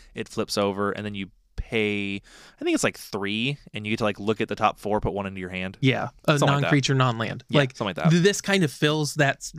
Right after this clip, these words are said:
Speaker 2: role where, like, these kind of decks for years have been looking for that, a little bit of a mana sink to generate some card advantage.
Speaker 1: Yep.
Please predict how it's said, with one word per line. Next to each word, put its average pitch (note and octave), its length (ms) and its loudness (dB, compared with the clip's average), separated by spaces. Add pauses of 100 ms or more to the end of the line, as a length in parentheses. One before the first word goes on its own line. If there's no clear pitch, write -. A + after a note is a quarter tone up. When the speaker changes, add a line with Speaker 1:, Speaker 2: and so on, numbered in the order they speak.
Speaker 2:
role C#3+ 320 4
where, C3+ 280 2
like, C3 320 2 (340)
these E3 160 4
kind D#3 200 2
of C3 80 0
decks C3 400 0 (320)
for B2+ 220 4
years D3 440 4
have C#3 160 2
been C3+ 160 4
looking C#3 300 2
for C#3 160 2
that, C3 260 2 (340)
a E3 60 6
little D3+ 260 6
bit E3+ 140 6
of D#3 80 4
a D3 60 6
mana C3+ 360 6
sink D#3+ 340 2
to D#3 100 2
generate C3 520 4
some A#2+ 160 -4
card A2 280 0
advantage. F#2 240 -8
Speaker 1:
Yep. C3+ 140 4